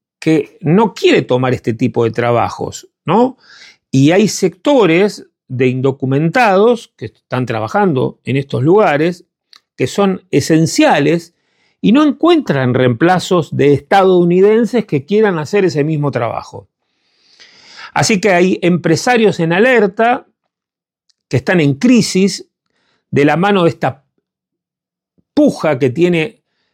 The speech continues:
el, el control de Donald Trump con respecto a los indocumentados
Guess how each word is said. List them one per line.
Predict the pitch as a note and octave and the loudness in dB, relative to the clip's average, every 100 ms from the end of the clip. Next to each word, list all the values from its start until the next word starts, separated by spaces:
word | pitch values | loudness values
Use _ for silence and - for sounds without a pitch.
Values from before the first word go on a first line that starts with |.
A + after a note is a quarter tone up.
| _ - | _ -6
el, | B2+ B2+ B2 B2 B2 B2+ - | -4 -2 -2 -2 -2 -2 -4
el | C3 C3+ | -4 -2
control | C#3+ C3 B2 G3+ G#3 G3 D#3+ - _ _ | 0 0 -2 2 4 4 2 -2 _ _
de | - D3+ D3+ B2 A#2+ A#2 A#2 A2+ A2 G#2+ G#2+ | -4 0 2 0 -2 -4 -4 -6 -8 -8 -2
Donald | E3 E3 C#3+ | 0 0 -2
Trump | D#3 F#3 F3+ - | -2 -2 -2 -4
con | C3+ B2 A#2 A2+ | -8 -6 -8 -8
respecto | A2+ B2+ F3 D#3+ C#3+ | -6 -4 -4 -2 0
a | |
los | B2+ B2+ | 0 -2
indocumentados | C#3 C#3 D#3+ E3+ G3+ G#3+ F#3+ G#3 G#3+ - | -2 -2 0 2 2 2 2 2 -2 -6